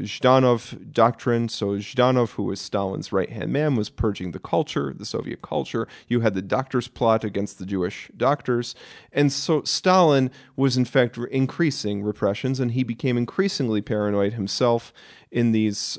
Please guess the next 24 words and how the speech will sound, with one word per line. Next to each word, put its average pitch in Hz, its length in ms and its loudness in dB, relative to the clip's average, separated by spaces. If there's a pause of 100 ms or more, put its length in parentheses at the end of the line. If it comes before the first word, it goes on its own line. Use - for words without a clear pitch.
early 127 280 4
years 117 260 4
of 95 80 -8
the 98 80 -8
Cold 87 320 -6
War. 135 420 4 (640)
And, 127 640 4
uh, 117 680 2
so 127 480 0
he 139 200 -6
died 123 460 4
in 107 600 -2
nineteen 107 360 -2
fifty-three, 135 760 -4 (100)
March 101 340 -4
nineteen 95 280 -6
fifty-three, 165 640 -8 (380)
and 127 120 2
there 131 80 6
was 135 140 4
immediately 127 460 4
a 110 40 2
succession 101 540 -4
struggle. - 640 0